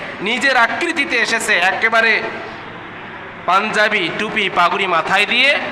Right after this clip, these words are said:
নমরুদের রাজদরবারে এসেছে, এসে বলতেছে, "সর্বনাশ, তোমরা এত বিশাল আগুনের পোর তৈরি করেছো, আর চরকাও তৈরি করেছো, কিন্তু চরকা ঘুরাইতে পারতেছো না।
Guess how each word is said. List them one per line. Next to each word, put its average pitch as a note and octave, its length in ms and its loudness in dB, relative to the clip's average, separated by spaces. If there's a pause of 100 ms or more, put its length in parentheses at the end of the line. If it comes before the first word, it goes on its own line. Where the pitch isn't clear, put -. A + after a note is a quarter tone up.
(540)
নমরুদের G3+ 540 -2
রাজদরবারে F3+ 600 2
এসেছে, D#3+ 360 -2
এসে E3 180 -2
বলতেছে, E3+ 580 -4 (180)
"সর্বনাশ, E3 760 0 (600)
তোমরা C4+ 300 0
এত A3 320 4
বিশাল C#4 580 2
আগুনের A3+ 440 2 (140)
পোর D#4+ 280 2
তৈরি A#3+ 260 2
করেছো, A#3 520 0 (1300)
আর G#3+ 280 8 (160)
চরকাও C4 480 4
তৈরি A#3 240 0
করেছো, A3+ 420 -2
কিন্তু A3 340 -6
চরকা G#3+ 360 2
ঘুরাইতে A#3+ 400 0
পারতেছো A3 500 -2
না। G3+ 180 2